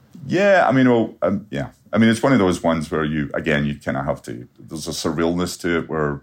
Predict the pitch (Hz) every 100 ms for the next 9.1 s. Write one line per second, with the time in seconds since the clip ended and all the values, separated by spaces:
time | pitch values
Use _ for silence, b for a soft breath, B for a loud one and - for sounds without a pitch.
0 | - 69 - _ 73 - 95 - - 87
1 | 78 85 104 131 123 110 120 131 113 110
2 | 117 139 85 82 85 76 - 85 76 90
3 | 87 85 - b b b _ - 82 -
4 | - - 78 - 78 87 87 87 85 82
5 | 73 76 - - 85 - 85 92 92 85
6 | 78 78 82 98 82 - 78 - - -
7 | 92 95 - 82 - - _ - 73 90
8 | 85 - 82 92 104 110 107 - 92 80
9 | 80